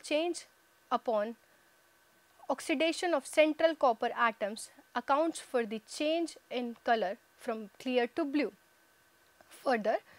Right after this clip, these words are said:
most hemocyanin bind with oxygen non-cooperatively, but in few hemocyanin of horseshoe crab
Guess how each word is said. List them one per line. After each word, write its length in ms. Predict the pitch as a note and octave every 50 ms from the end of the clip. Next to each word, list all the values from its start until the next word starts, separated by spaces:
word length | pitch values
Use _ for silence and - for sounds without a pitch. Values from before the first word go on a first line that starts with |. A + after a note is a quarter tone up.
| - - - _ _ _
most 380 | A#3+ A#3 D4 F#4+ A4+ - -
hemocyanin 920 | - F#4+ F#4+ F#4+ F#4 - - E4+ D#4 D4 C4 G#3 G3+ A3+ A#3+ A#3 G3+ F#3+ G3+
bind 420 | G#3+ A#3+ A#3 B3+ D4+ E4 E4+ D#4+ D4 - C4+ A3
with 140 | A#3 A3 G#3
oxygen 640 | A3+ G#3+ - - - - C#4+ C#4+ C4 D#4+ E4+ F4+ F4 _ - - - _ _
non-cooperatively, 1000 | A#3+ B3+ C#4 E4+ F4 D#4+ - C#4 B3 - B3+ C4 B3+ - C4 A3+ A3 G3+ - G3+ - _ _ _ _ _ _ _ _ _ G3 F#3
but 180 | - G#3+ A3 B3+ - - - _ _ _ _ _
in 120 | - B3 A3+
few 320 | - - - D#4+ F4 F#4
hemocyanin 800 | E4 E4+ E4 D#4+ D#4+ D#4 - - D4+ C#4 C4+ C4 A3+ G3 G3 G3+ - _
of 140 | A#3+ G#3+ -
horseshoe 600 | - - - C#4 C#4+ E4 E4+ - - - E4 D#4
crab 400 | - - D4+ C#4+ B3 G#3+ F3+ F3